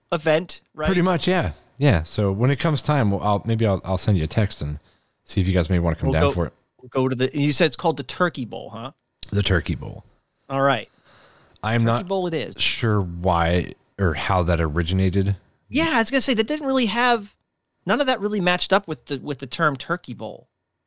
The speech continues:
Speaker 2: No.
Speaker 1: I expected some turkey in there somewhere.
Speaker 2: There, I'm pretty sure that's what it's called.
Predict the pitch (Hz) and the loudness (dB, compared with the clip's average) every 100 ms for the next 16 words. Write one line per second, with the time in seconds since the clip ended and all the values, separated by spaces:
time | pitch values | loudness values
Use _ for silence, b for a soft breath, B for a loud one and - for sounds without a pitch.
0 | _ - 98 120 123 - - 202 202 - | _ -6 0 2 2 -2 -2 -2 -2 -4
1 | 147 127 - 196 175 131 117 107 - 113 | -10 2 4 4 2 -2 -2 -4 -4 -4
2 | 113 - - 110 127 135 - _ 107 110 | -8 -14 -16 2 4 4 0 _ -2 0
3 | 175 240 - 226 240 - - - - 120 | 0 0 0 0 0 -2 -6 -8 -10 -10
4 | - | -10